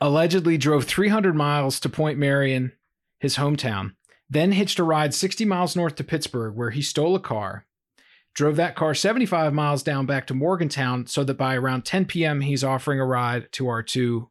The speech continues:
co-eds. Um, now,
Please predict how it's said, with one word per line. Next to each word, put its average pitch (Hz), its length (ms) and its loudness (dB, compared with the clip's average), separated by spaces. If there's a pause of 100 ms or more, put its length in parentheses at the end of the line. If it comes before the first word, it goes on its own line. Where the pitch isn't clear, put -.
(160)
co-eds. 117 600 -2 (1160)
Um, 113 1000 -4 (720)
now, 139 340 0